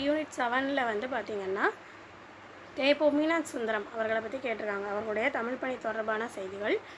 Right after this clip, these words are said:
ஓகேவா? அஹ், அவரை பத்தி இப்ப பார்க்கலாம். And இதே வீடியோல கண்டினியூஸா சி லக்குவனார் அவரை பத்தியும் நம்ம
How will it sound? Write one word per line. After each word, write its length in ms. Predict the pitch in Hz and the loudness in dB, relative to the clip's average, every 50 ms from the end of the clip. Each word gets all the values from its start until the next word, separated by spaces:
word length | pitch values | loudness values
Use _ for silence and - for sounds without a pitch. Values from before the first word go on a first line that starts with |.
| - - - - - - - 247 | -16 -16 -16 -16 -12 -8 -8 -6
ஓகேவா? 300 | 226 - 226 220 240 240 214 - - - - - - - 285 240 | -4 -2 0 4 4 2 2 0 -12 -18 -18 -18 -14 -4 2 4
அஹ், 300 | 233 233 233 233 233 240 - - - - - - | 4 6 6 6 4 2 0 -2 -14 -16 -10 -4
அவரை 180 | 233 247 247 226 233 | -2 -2 0 0 -2
பத்தி 140 | 202 - 285 | -2 -2 -2
இப்ப 140 | 254 254 226 240 | -4 -2 0 0
பார்க்கலாம். 360 | 208 208 - - 240 370 427 392 294 277 | 0 0 2 6 8 8 8 8 6 4
And 200 | 285 311 311 269 254 240 247 | 4 4 4 4 2 0 2
இதே 160 | 269 285 294 277 | 4 4 4 4
வீடியோல 320 | 247 220 214 214 220 302 359 302 | 2 0 2 4 4 4 6 6
கண்டினியூஸா 440 | 240 233 214 226 240 220 - 285 370 392 392 | 2 2 2 -2 -4 -2 4 4 4 4 4
சி 100 | 330 277 254 | 2 2 2
லக்குவனார் 440 | 226 208 - 247 226 208 202 202 226 233 | 0 0 0 0 0 2 2 2 2 0
அவரை 140 | 240 254 220 220 | 0 -2 -4 -4
பத்தியும் 240 | 190 - 247 277 | -4 -2 -2 0
நம்ம 140 | 262 233 240 | 0 -2 -2